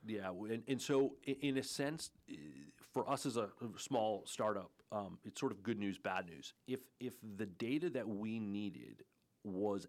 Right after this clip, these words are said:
aggregated somewhere already, we wouldn't have a business, because Zillow or one of the other major players would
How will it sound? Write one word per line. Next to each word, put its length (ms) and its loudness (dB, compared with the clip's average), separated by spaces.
aggregated 800 0
somewhere 400 0
already, 600 0
we 260 0
wouldn't 300 2
have 300 0
a 60 0
business, 680 -8
because 300 -2
Zillow 720 4
or 120 2
one 220 2
of 60 0
the 100 -2
other 160 4
major 420 0
players 600 -2
would 100 0